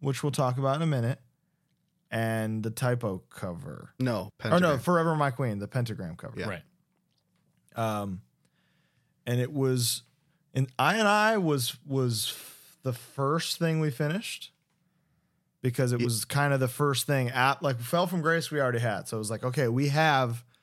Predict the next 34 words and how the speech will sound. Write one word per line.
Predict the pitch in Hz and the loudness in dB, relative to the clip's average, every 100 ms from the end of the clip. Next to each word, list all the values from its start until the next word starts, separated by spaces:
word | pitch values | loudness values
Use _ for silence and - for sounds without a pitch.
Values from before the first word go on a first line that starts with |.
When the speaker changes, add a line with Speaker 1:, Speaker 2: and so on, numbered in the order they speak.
| _ _ _ _ - | _ _ _ _ 4
Speaker 1:
our | 135 131 | 6 4
Prone | 123 - 139 131 | 2 2 2 2
Mortal | 127 113 | 2 0
Form. | - 123 107 | 0 -2 0
That's | 104 107 | -4 -4
how | 107 | -4
we | 101 | -2
looked | 101 92 | -4 -4
at | 85 85 | -6 -6
it. | |
It | 87 | -6
was | 92 | -6
like, | 92 - | -8 -2
that's | 113 120 127 | 0 2 2
our | 110 | 0
Prone | - 110 101 | 0 -4 -4
Mortal | 95 | -8
Form. | 90 98 90 95 - | -8 -8 -8 -10 -4
Our | 113 113 | 0 0
track | - 127 104 - | 0 0 0 -2
one | 117 101 95 | -4 -2 -4
is | 90 - | -8 -8
in | 123 101 | -8 -6
the | 95 - _ | -6 -10 _
tank, | - 120 95 | -4 -4 -4
ready | 107 95 | -6 -8
to | 87 | -8
go. | 85 85 - _ _ 123 | -10 -10 -14 _ _ -8
Speaker 3:
Okay. | - 104 - _ _ _ | -6 -8 -14 _ _ _
Speaker 2:
Which | 113 127 | -6 0
we | |
didn't | 120 120 | 0 0
wanna | 110 107 | 0 -2
burn. | 92 113 110 98 87 104 | 0 0 0 -2 -6 -10